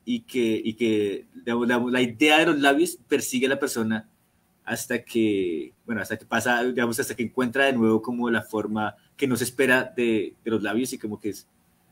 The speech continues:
es el otro lado del, del, de la mancha, como que la, él, él lo persigue, pero cuando se la encuentra es más terrible de lo que esperaba.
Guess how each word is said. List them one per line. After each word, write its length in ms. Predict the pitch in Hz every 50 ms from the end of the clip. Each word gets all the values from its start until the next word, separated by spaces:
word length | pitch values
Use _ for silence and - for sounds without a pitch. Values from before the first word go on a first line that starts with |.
| _ _ _ _ _ -
es 120 | - 120
el 120 | 135 143 143
otro 200 | 143 147 156 147
lado 460 | 143 147 143 143 143 143 143 143 143
del, 260 | 143 143 131 123 117
del, 380 | 117 127 117 117 113 107 101 95
de 80 | 117 113
la 120 | 110 107
mancha, 320 | 107 113 113 104 - - -
como 260 | 107 104 101 98 92
que 100 | - 104
la, 220 | 101 98 95 - - - - -
él, 140 | 117 123 123
él 60 | 131 131
lo 120 | 139 139
persigue, 420 | - 151 127 - - 135 135 160
pero 160 | 160 - 143 131
cuando 160 | 127 120 110
se 80 | 113
la 60 | 113 113
encuentra 480 | 113 - 127 127 127 - - 180 180 - _ _ _ _ _ _ _ -
es 120 | - 113
más 180 | 117 123 113 -
terrible 300 | - 127 113 127 123 120
de 60 | 123 117
lo 40 |
que 60 | 120 120
esperaba. 420 | 117 - 95 101 107 113 -